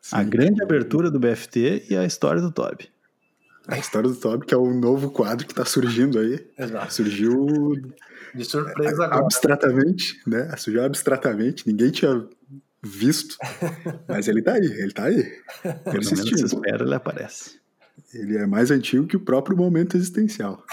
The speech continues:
Speaker 2: Vamos lá. É hora de apresentar o convidado, o cara que vai fazer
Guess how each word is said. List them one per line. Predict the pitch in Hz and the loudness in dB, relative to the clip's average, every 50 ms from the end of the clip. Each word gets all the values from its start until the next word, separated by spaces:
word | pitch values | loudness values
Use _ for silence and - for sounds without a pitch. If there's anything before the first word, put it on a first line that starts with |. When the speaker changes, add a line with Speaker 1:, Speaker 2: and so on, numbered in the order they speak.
| - - - 165 139 139 196 | -12 -8 -8 -8 -8 -6 -8
Speaker 2:
Vamos | - 143 180 233 | -8 -6 -4 -4
lá. | - - - _ _ - - - - - - _ _ _ _ _ _ _ _ - - - _ _ _ _ _ _ _ - | -4 -6 -8 _ _ -16 -16 -16 -20 -20 -20 _ _ _ _ _ _ _ _ -20 -20 -20 _ _ _ _ _ _ _ 0
É | 294 240 160 | 2 4 6
hora | 160 165 165 | 6 6 6
de | 147 | 4
apresentar | 151 - 147 135 135 127 131 | 4 4 4 4 4 4 4
o | - | 4
convidado, | - 131 104 110 107 113 110 104 95 95 101 95 | 2 2 2 2 2 0 0 0 -2 -4 -6 -6
o | |
cara | - - 104 104 107 | -6 -4 -4 -4 -4
que | - | -2
vai | 117 107 | -2 -2
fazer | - - 123 110 104 101 101 120 131 131 127 - | 0 0 0 0 0 0 0 2 2 2 2 -2